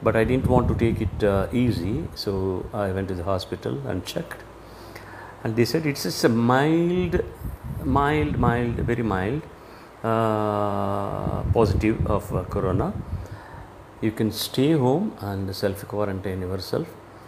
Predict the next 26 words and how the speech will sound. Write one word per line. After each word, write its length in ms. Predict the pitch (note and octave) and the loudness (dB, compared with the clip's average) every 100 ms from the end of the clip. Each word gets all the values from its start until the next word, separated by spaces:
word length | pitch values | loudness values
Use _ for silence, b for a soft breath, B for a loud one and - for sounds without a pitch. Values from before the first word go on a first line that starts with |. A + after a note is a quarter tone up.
| B B B B - | B B B B -8
and, 360 | - G2 F#2 F2+ | -4 -2 -2 0
uh, 80 | F#2 | 0
take 200 | - G#2 | 2 2
these 180 | A#2+ G#2+ | 2 0
medications, 640 | G2 F#2 - F#2+ - - | 0 0 0 0 0 0
you 60 | - | 2
will 100 | E2+ | 2
be 140 | E2 | 0
all 160 | E2+ E2 | -2 -2
right. 260 | E2 F2 - - - B B B B B - - - | -2 -4 -4 -12 -16 B B B B B -20 -18 -6
But 220 | G#2 G#2+ | 0 4
I 140 | G2+ G#2 | 6 6
didn't 240 | A2+ G#2+ | 4 2
want 200 | G#2 G2 | 2 0
to 60 | F2 | -2
do 240 | F2+ B2+ | 0 0
that. 220 | F2+ F2 - | 0 -2 -2
It's 180 | F#2+ - | -6 0
very 220 | A2+ A#2 | 2 4
tough 300 | A#2 A#2 - | 4 2 2
at, 380 | G2+ - - - | -2 -2 -2 0
uh, 40 | |
in 440 | G2+ F#2+ F#2 F#2 F2+ | 2 0 -2 -4 -4
the 100 | F#2+ | -4
place, 440 | G2+ G#2+ G2 - - B B B B - - | 2 2 2 -4 -10 B B B B -20 -18
uh, 60 | - | -8